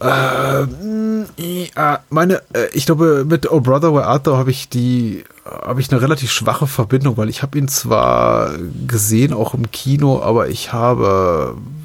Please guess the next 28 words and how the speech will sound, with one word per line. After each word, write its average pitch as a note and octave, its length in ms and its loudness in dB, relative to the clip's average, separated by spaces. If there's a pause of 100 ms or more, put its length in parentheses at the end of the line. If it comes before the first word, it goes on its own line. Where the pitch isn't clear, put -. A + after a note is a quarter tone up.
(500)
boah, A#1 500 -8
ich B2+ 220 -4
hab B2 80 0
ihn C#3 80 2
tatsächlich, B2+ 320 0
ich B2+ 80 0
hab C3+ 120 -2
nicht - 200 -4
einmal A#2+ 260 4
den A2+ 120 0
Ehrgeiz G2+ 360 0
verspürt, A#2+ 360 -2
in A2+ 60 2
den A2+ 60 4
letzten G#2+ 180 -4
zwanzig - 320 -2
Jahren F#2 200 0
ihn F#2+ 60 -4
noch - 180 -4
mal A2 140 0
zu A#2 140 -4
sehen. A2+ 240 0 (1080)
Ich - 380 -8
fand D#3 180 0
ihn C#3 120 0
technisch - 440 0
sehr A2+ 180 4
interessant. B2 800 -2